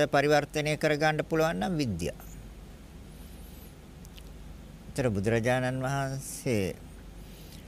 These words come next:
අනන්ත අප්‍රමාණ සත්‍යයන් අවිද්‍යාවෙන් විද්‍යාවට ගත්තා.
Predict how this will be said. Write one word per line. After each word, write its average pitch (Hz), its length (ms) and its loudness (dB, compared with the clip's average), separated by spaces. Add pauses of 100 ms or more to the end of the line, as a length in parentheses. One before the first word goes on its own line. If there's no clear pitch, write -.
(720)
අනන්ත 131 280 6
අප්‍රමාණ 127 720 8
සත්‍යයන් 127 540 4
අවිද්‍යාවෙන් 123 1040 6 (300)
විද්‍යාවට 101 480 6
ගත්තා. - 360 -2